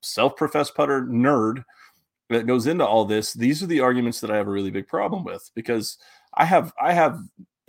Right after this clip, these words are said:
I am one who will recognize and go, "Well, that's an answer to,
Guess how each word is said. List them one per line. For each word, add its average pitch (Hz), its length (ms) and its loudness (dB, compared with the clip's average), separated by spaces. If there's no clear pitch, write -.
I 139 160 4
am 160 160 0
one 127 420 2
who 123 100 -2
will 113 140 0
recognize 110 640 -2
and 107 160 -10
go, 107 240 -2
"Well, 101 320 -4
that's 107 220 -4
an 92 80 -12
answer 101 280 -8
to, 98 400 -8